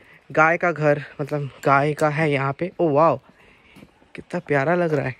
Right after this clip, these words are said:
लेके जाना पड़ेगा कुछ तरह से। Then यहाँ पे इनका गाय रहता है, वहाँ पे आगे गाय है, यहाँ पे पूरी खेती है, यहाँ एक pond है, उसके पीछे river है। हम सब जाएंगे, सब करेंगे।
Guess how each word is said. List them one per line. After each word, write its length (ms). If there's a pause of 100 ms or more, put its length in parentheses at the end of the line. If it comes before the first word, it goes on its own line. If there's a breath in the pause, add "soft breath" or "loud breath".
(120)
लेके 180
जाना 160
पड़ेगा 260
कुछ 240
तरह 140
से। 160 (1160)
Then 120
यहाँ 160
पे 100
इनका 200
गाय 300
रहता 260
है, 200 (600 loud breath)
वहाँ 100
पे 100 (100)
आगे 240
गाय 260
है, 260
यहाँ 420
पे 80
पूरी 280
खेती 420
है, 220 (500 loud breath)
यहाँ 260
एक 200
pond 300
है, 260
उसके 220
पीछे 300
river 360
है। 180 (380 loud breath)
हम 140
सब 280
जाएंगे, 460
सब 240
करेंगे। 480